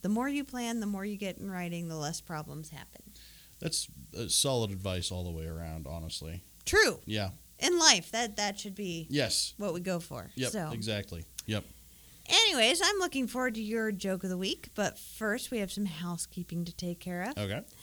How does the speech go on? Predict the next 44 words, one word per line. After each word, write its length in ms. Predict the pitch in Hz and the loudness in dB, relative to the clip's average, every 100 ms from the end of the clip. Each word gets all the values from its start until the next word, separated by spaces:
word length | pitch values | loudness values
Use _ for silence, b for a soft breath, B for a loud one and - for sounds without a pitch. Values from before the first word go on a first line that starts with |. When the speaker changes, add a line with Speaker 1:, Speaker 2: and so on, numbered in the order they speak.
| B B B B | B B B B
Speaker 1:
If 140 | - | 0
you 80 | 330 | 2
would 100 | 285 | 4
like 160 | 285 269 | 2 0
to 40 | |
follow 320 | - 285 285 294 | 0 2 4 2
us 140 | 285 | 2
on 180 | 285 262 | 2 2
social 320 | 277 277 277 | 2 0 0
media, 420 | 269 277 294 156 | 0 0 2 0
you 220 | 139 190 202 | 0 -2 -2
can 160 | 190 | -2
find 280 | 190 196 208 | -2 -2 0
us 100 | 202 | 0
on 160 | 208 202 | 0 -2
Facebook. 600 | 208 190 - 156 139 - | -2 -4 -4 -6 -8 -4
That 140 | 165 170 | -2 0
is 140 | 175 | 0
our 100 | 170 | -2
primary 520 | 165 220 220 208 208 | -2 -2 0 0 0
landing 360 | 196 190 202 202 | 0 0 -2 -2
page 400 | 220 277 269 - | -2 -2 -2 -4
where 100 | 247 | -6
you 120 | 233 | -6
can 180 | - 247 | -4 -6
comment, 520 | 247 311 294 160 104 | -4 -4 -2 -4 -4
get 180 | 185 - | -6 -4
news, 380 | 240 254 254 - B B B | -4 -4 -4 -8 B B B
or 60 | 277 | -4
even 180 | 285 262 | -2 -2
suggest 460 | - 233 247 - | -2 -2 0 -2
topics 500 | - 180 175 196 - | -2 -2 -2 -4 -4
for 160 | - 208 | -6 -6
future 380 | - 190 208 220 | -4 -4 -2 -2
episodes. 720 | 226 214 - 151 95 - - B B B | 0 -2 -2 -4 -4 -6 -10 B B B
If 120 | 294 339 | -2 2
you 80 | |
are, 400 | 330 311 294 277 - | 4 4 4 0 -2
are 360 | 202 226 214 - | 2 4 4 2
already 720 | - 220 294 302 - 254 269 247 | -2 0 0 -2 -2 0 0 -2
following 580 | - 240 294 208 135 104 | 2 4 6 4 0 0
us, 300 | 240 - - | 0 0 0
Speaker 2:
Got 200 | 95 - | -2 0
that? 240 | 151 | 0